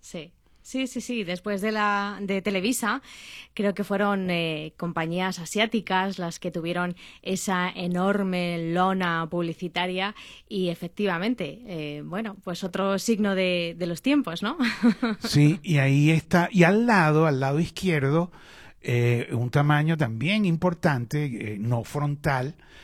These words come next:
Speaker 2: pero lo tenía Media Pro, no con un solo producto como, como Movistar, que era la Mesía, eso, eso era todo para la Mesía.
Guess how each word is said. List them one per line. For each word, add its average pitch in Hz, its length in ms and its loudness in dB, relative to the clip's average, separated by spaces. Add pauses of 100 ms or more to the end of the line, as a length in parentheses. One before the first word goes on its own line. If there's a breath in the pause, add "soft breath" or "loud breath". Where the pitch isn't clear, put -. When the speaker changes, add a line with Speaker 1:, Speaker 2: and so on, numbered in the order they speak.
(260 loud breath)
Speaker 2:
pero 139 320 4
lo 185 100 6
tenía 123 420 0
Media 147 540 2
Pro, 135 380 2
no 156 320 4
con 208 180 2
un 175 140 4
solo 175 420 4
producto 135 640 2
como, 113 440 -2 (380 loud breath)
como 113 220 -2
Movistar, 139 640 2
que 143 100 -2
era 147 140 2
la 143 160 2
Mesía, 110 640 -4
eso, 98 240 -8 (460 loud breath)
eso 139 260 2
era 147 220 4
todo 165 500 6
para 135 320 0
la 143 120 2
Mesía. 127 460 -4